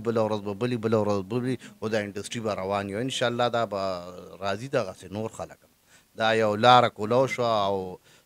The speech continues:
زما خیال دی چې دې سره به د نورو خلکو هم، آه، توجه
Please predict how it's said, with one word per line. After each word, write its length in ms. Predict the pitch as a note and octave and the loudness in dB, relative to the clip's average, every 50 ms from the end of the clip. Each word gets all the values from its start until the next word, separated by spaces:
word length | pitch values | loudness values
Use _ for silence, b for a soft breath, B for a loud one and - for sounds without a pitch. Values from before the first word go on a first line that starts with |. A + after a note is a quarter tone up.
| _ - | _ -6
زما 300 | G#2+ G#2 A2 A#2 A#2+ A2+ - | -4 -2 0 0 0 0 0
خیال 200 | B2+ B2 A#2+ A#2+ | 0 0 2 2
دی 100 | A#2+ A#2 | 0 -2
چې 120 | G2+ G#2 A2 G2+ | -2 -4 -6 -6
دې 160 | A#2+ A#2+ A2+ - | -6 -6 -6 -4
سره 160 | A#2+ G#2+ A2+ A2 | -4 -4 -2 -2
به 120 | A2 A2 A2 G#2+ G#2 G#2 G#2 G2+ F#2+ F#2 | 0 0 0 2 2 2 0 -2 -2 -4
د 40 | G2+ G2 | -4 -4
نورو 240 | G#2+ A2+ A#2 A2+ A2+ G2+ - | -2 -2 -2 -2 -4 -2 -2
خلکو 320 | A#2 A2 G#2+ - G#2 G#2 G#2 | -2 -2 -2 -4 -6 -4 -4
هم، 120 | A#2 C3 C#3 B2+ A#2+ | -2 -2 0 0 0
آه، 440 | A2+ G#2+ G#2 G#2 G2+ G2 F#2+ F#2+ E2+ b b b b _ _ - A2 | -2 -2 -2 -2 -4 -4 -6 -8 -12 b b b b _ _ -4 -2
توجه 420 | G#2 G#2 G2+ G2+ G2 F2+ A2+ A#2 | 0 0 0 -2 -2 -4 -6 -6